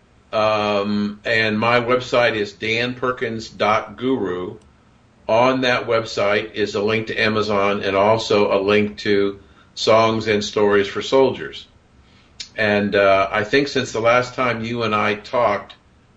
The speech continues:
we've added four new hospitals or clinics. And, uh, we've crossed twelve thousand M P three players,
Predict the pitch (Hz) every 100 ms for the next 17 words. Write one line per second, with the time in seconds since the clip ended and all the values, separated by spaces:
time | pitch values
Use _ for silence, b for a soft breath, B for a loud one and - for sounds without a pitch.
0 | _ 107 110 104 113 113 110 107 107 -
1 | - 123 120 120 117 113 - - _ _
2 | _ _ _ _ _ - 110 110 107 101
3 | - 87 69 - - - 90 - - -
4 | - - - - b b - - 101 104
5 | 101 98 98 95 95 92 90 101 101 120
6 | 107 - - 117 117 120 113 107 107 104
7 | 117 107 110 104 107 101 101